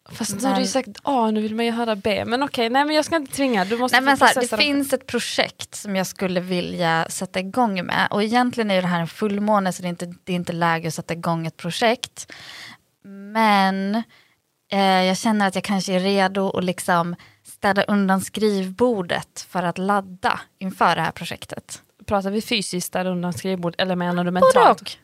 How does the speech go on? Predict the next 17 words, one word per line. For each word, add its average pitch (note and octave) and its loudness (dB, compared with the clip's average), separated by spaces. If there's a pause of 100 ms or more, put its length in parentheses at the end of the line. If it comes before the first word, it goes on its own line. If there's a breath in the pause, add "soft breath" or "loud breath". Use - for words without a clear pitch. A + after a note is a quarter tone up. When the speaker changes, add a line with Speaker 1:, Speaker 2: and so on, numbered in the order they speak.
(180)
Speaker 2:
Både D#4+ 6
och. - -2
Att A#3+ -2
liksom C#4+ 0
göra B3 6
utrymme C4 2
att G3+ -2
faktiskt - -6
så G3+ 0
här, F3+ 2 (380 loud breath)
okej, C#4+ 2 (140)
eh, A#3+ 4
vad, A#3+ 2
vad, B3 4
det B3 2
här B3+ 4
kan, A#3+ -2